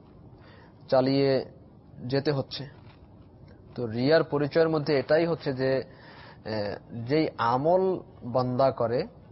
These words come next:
সেই আমলটি আল্লাহর সন্তুষ্টির জন্য হয় না, বরং মানুষকে দেখানোর জন্য, মানুষের খুশি হাসিল করার জন্য, মানুষের অন্তরের মধ্যে তার নিজের ব্যক্তিত্ব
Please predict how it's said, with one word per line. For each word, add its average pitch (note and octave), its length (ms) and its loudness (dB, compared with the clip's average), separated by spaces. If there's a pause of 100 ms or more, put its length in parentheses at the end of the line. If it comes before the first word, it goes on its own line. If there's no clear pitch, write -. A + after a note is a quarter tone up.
(520)
সেই C#3+ 300 -2
আমলটি D#3+ 600 0 (160)
আল্লাহর C#3 400 4
সন্তুষ্টির F#3+ 540 -4
জন্য D#3 200 0
হয় A2+ 220 -2
না, A#2+ 160 -8 (760)
বরং E3 320 4 (120)
মানুষকে D3+ 520 0
দেখানোর C#3 380 0
জন্য, A#2 420 -4
মানুষের D3 460 -2
খুশি F3 320 -4
হাসিল C#3 300 -4
করার A#2+ 280 2
জন্য, A2 360 -8 (500)
মানুষের D#3 600 0
অন্তরের D#3 480 0
মধ্যে D#3+ 240 0
তার D3 300 2 (680)
নিজের C#3+ 380 2
ব্যক্তিত্ব D3+ 640 -2